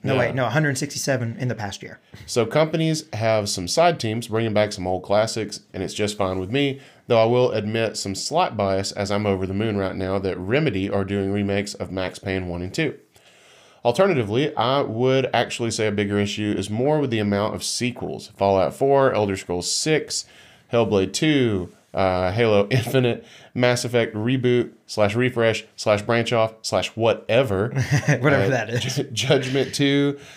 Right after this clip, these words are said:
Speaker 2: uh, Yakuza Like a Dragon sequel, Dragon Quest twelve, Battlefield twenty forty-two, Call of Duty sixteen, <laughs> seven,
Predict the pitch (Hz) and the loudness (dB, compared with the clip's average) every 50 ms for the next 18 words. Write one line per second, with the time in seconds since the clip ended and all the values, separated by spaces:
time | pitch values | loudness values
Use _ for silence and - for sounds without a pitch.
0 | - - - 104 107 110 107 107 107 107 107 110 107 - - 156 160 160 117 117 | -20 -8 -2 0 2 4 4 4 2 2 0 -2 -2 0 0 0 2 2 2 2
1 | 117 139 - - 107 110 117 120 117 113 110 101 110 117 135 131 104 95 95 90 | 2 2 0 0 0 2 2 2 0 -2 -2 0 0 0 0 0 0 -2 -4 -4
2 | - - 90 - - 107 127 135 135 - - - _ _ _ - 127 135 143 143 | -6 -6 -6 -4 -2 -2 -2 -4 -6 -12 -20 -20 _ _ _ 2 4 4 4 4
3 | 139 131 - 143 131 127 127 - - - - 104 104 123 143 127 107 107 127 - | 2 0 0 2 2 2 0 -4 -10 -12 -8 -2 0 2 4 4 4 2 0 -2
4 | - - _ _ - - - - - _ _ - 190 196 175 160 - 147 143 139 | -8 -14 _ _ -20 -20 -20 -20 -20 _ _ 4 4 6 4 2 0 0 0 0
5 | 131 135 139 139 131 113 101 120 113 113 104 107 104 92 85 82 - _ _ - | 0 -2 -2 -2 -2 0 -2 -4 -4 -4 -4 -4 -4 -6 -6 -8 -12 _ _ -2
6 | - 107 107 110 113 113 113 107 120 120 117 120 120 117 117 113 - - - - | 0 2 4 4 2 2 0 0 0 0 0 0 0 0 0 -2 -4 -6 -8 -8
7 | - - 160 160 156 - - - - 151 143 143 139 139 135 131 127 123 120 - | -4 -2 -2 -2 -2 -4 -8 -4 -2 0 2 2 2 2 2 0 0 0 0 -2
8 | - - - 165 165 156 131 | -2 0 0 0 0 0 -2